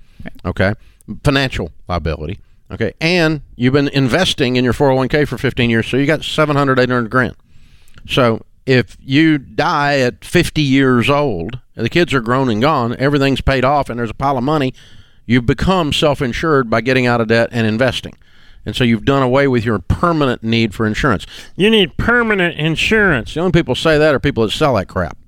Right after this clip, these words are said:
Speaker 1: Mm.
Speaker 2: The only permanent need for insurance is your agent's need for a commission.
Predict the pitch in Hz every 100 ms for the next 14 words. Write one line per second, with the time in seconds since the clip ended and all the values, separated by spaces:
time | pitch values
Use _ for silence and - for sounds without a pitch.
0 | - 139 - - - - - _ - 127
1 | 160 - - 208 165 139 131 156 143 117
2 | - 117 104 - 170 165 - 123 107 110
3 | - 151 110 107 - 131 104 107 87 98
4 | 127 123 -